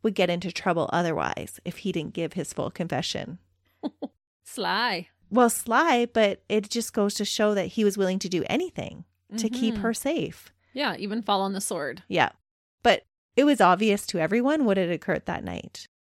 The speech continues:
Speaker 1: The jury believed Otto's story, though, of being a slave and the story about him wanting to protect Dolly against her violent husband. And so when they brought back a guilty conviction, it wasn't for first-degree murder. It was for manslaughter.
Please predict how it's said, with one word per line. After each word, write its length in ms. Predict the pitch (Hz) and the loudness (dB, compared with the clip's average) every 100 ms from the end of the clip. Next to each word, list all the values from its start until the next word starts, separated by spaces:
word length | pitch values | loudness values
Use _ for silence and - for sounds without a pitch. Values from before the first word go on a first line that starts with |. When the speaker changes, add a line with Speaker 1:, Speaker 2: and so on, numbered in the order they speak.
| _ - | _ -2
Speaker 1:
The 100 | 185 | 2
jury 280 | 185 196 | 4 4
believed 380 | 233 262 240 226 | 4 2 0 2
Otto's 280 | 202 196 196 | 2 4 2
story, 400 | - 165 165 214 | -2 -2 0 0
though, 220 | 240 302 | 0 2
of 160 | 294 - | 0 0
being 240 | 196 180 | -2 -2
a 60 | 170 | -4
slave 720 | - 269 330 214 180 202 _ _ | -2 0 2 2 0 -4 _ _
and 240 | - 233 359 | -2 0 0
the 60 | |
story 360 | - - 262 254 | -2 0 2 2
about 240 | 247 220 | 2 0
him 180 | 214 208 | 0 -2
wanting 360 | 185 170 226 320 | -2 -2 -2 -4
to 100 | 320 | -6
protect 320 | 233 208 190 | -6 -6 -4
Dolly 340 | 190 170 185 180 | -2 -2 -2 -4
against 400 | 190 190 196 - | -4 -6 -6 -10
her 100 | 190 | -4
violent 360 | 175 165 170 | -4 -4 -6
husband. 540 | 180 233 - - - - _ _ _ | -4 -4 -4 -10 -10 -16 _ _ _
And 160 | 190 202 | -4 0
so 140 | 214 | 0
when 180 | 214 226 | 2 2
they 100 | 226 | 2
brought 260 | 226 208 - | 2 0 0
back 240 | 190 196 | -4 -4
a 80 | 190 185 | -8 -4
guilty 400 | 226 370 - 330 | -4 -4 -4 -4
conviction, 720 | 202 170 - - 180 180 202 _ | -4 -4 -6 -6 -6 -6 -10 _
it 140 | 202 185 | -4 2
wasn't 340 | 196 247 339 | 2 2 -2
for 100 | 240 | -4
first-degree 560 | - 196 190 - 160 160 | -2 -4 -4 -8 -8 -6
murder. 600 | 190 269 240 190 196 - _ - | -2 0 0 -2 -4 -10 _ -4
It 80 | 190 | 0
was 200 | 285 339 | 0 -2
for 140 | 370 | -4
manslaughter. 920 | 277 170 196 214 - - - - 185 | -4 0 0 -2 -2 -4 -2 -6 -8